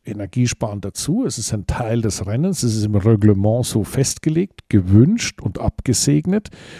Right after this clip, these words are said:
Und der Umgang damit ist wahnsinnig spannend. Es ist ja auch bei Langstreckenrennen oft so, dass man mit ein bisschen weniger Spritverbrauch über ein vierundzwanzig Stunden Rennen,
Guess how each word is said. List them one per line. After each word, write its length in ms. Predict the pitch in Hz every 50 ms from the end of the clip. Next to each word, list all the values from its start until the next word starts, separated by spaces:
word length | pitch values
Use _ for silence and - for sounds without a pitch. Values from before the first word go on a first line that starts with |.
| - - - - -
Und 360 | - 143 131 131 - - - - - -
der 160 | 123 113 - _ -
Umgang 720 | - 208 233 254 254 247 208 156 131 110 110 113 113 107 104
damit 640 | 110 101 101 101 104 95 - _ - - - - - _ _ _ _ _ _ _ _ -
ist 200 | 131 - - 110
wahnsinnig 480 | 110 104 113 113 123 113 117 113 101 -
spannend. 420 | - - 120 110 117 117 120 -
Es 140 | 98 95 110
ist 160 | 123 - -
ja 100 | - -
auch 160 | - 123 123
bei 140 | - - 110
Langstreckenrennen 920 | 98 98 143 190 170 - - 160 - - 131 120 107 113 127 127 120 107 95 - - - - - - -
oft 340 | - - 135 151 - - - -
so, 240 | - 123 131 151
dass 180 | 151 147 123 -
man 160 | 139 131 117
mit 160 | 110 120 - -
ein 60 | 107
bisschen 420 | - 143 151 - - 123 110 92
weniger 360 | 85 101 117 131 135 113 110 98
Spritverbrauch 720 | - - - 185 - - - 185 165 165 156 165 175 -
über 160 | 131 117 101 107
ein 80 | 101
vierundzwanzig 760 | 90 - - 127 123 120 113 - - 113 107 104 - 107 -
Stunden 360 | - - 143 165 208 196 180
Rennen, 380 | 180 165 165 170 170 170 165